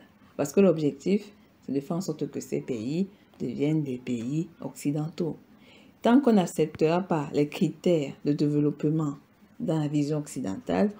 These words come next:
on sera toujours classé comme des pays, des pays, mes frères, des pays sous-développés, des pays du tiers-monde, des tiers-États, des États pauvres, des États de la misère.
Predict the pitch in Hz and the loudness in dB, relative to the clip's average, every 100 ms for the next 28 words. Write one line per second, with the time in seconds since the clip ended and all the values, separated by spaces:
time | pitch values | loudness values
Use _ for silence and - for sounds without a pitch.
0 | - - 202 202 175 175 175 147 160 160 | -16 -4 -2 2 0 0 -4 -2 -2 -2
1 | 139 127 - 175 170 147 120 110 120 120 | -4 -6 -6 -6 -4 -6 -6 -6 -4 -2
2 | 139 175 202 - _ _ - - 127 139 | -2 -2 -4 -8 _ _ -12 -8 -2 2
3 | 151 196 220 202 - - 170 202 180 139 | 4 4 4 4 2 -2 2 2 2 0
4 | 123 - 139 131 135 151 185 - - - | -4 -2 -2 0 -2 -2 -4 -8 -18 -6
5 | 190 170 147 143 135 - 156 170 180 - | 0 0 0 -2 -4 -2 0 0 -2 -12
6 | _ 147 143 143 147 131 - 143 139 135 | _ -4 0 0 0 -4 -2 -2 -2 -4
7 | 139 135 - - - _ 160 147 - 185 | -4 -6 -12 -20 -20 _ -2 -2 0 4
8 | 175 160 151 - - 131 - 143 147 - | 4 4 -4 -10 -8 -8 -6 -6 -6 -12
9 | _ 143 139 143 165 170 - 165 143 110 | _ 6 6 2 0 -4 6 6 6 0
10 | - _ - 139 131 127 - 143 139 - | -6 _ -6 -6 -6 -10 -10 -12 -12 -18
11 | _ - 147 131 131 123 123 117 104 - | _ -2 -2 -2 -6 -6 -8 -10 -10 -14